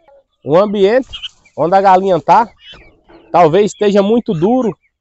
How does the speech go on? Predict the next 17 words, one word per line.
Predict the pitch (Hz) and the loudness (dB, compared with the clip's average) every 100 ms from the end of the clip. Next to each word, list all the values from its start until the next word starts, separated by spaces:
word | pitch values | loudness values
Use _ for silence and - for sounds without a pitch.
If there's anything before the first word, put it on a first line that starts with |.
| _ _ - | _ _ -6
é, | 135 143 135 127 - | -4 0 -2 -2 -4
acaba | - - 202 196 | -2 0 0 0
machucando | 214 - 196 - 185 254 247 _ _ _ - | -2 -4 -8 0 2 2 -2 _ _ _ -8
e | 165 | -6
vai | 147 208 | -2 -2
entrando | 202 190 214 196 | -2 -4 -4 -2
bactéria. | 190 - - 180 240 220 - _ _ _ _ - | -4 -4 0 4 4 0 -10 _ _ _ _ -8
E | 170 185 - | -6 -6 -2
com | 202 254 | 4 4
essa | 247 220 - | 4 0 0
areia | 208 180 208 180 | 2 2 0 -4
fina, | - 196 254 208 135 - - - - | -4 -6 -4 -6 -8 -12 -20 -20 -10
já | 120 190 | -2 0
vai | 165 208 | 2 0
tá | 202 202 | 0 -2
eliminando | 202 208 202 180 208 196 | -2 -4 -4 -2 0 -2
isso. | 190 262 - | -4 -6 -10